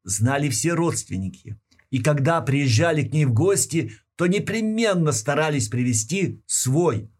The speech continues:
особый, с неповторимым рисунком платок или полушалок.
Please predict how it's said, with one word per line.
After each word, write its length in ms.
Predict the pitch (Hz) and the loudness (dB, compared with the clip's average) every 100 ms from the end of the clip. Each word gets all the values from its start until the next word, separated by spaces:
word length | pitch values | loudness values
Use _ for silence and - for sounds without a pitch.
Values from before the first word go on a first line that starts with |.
| _ | _
особый, 760 | 123 143 - 202 196 127 107 107 _ _ _ | -4 -2 0 0 0 0 -4 -6 _ _ _
с 140 | - 135 | -6 0
неповторимым 760 | 147 156 - 151 220 233 214 | 0 0 0 2 2 2 0
рисунком 640 | 202 175 - 196 180 170 151 | 0 0 0 0 -2 -2 0
платок 560 | 160 156 156 151 - _ _ - | -2 0 0 0 -4 _ _ 0
или 180 | 107 | 2
полушалок. 840 | 107 170 180 - 95 92 87 - | 2 0 -2 -4 -4 -4 -6 -12